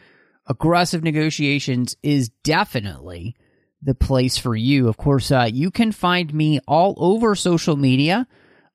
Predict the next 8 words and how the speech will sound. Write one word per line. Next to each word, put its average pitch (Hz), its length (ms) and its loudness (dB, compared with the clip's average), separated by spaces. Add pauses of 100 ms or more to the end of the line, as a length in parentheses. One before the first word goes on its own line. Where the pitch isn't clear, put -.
under 151 440 2
the 151 120 0
name 147 480 0
Matt 127 340 0
Rushing 131 380 0
zero 127 280 0
two, 175 300 -2 (120)
Twitter, 135 520 0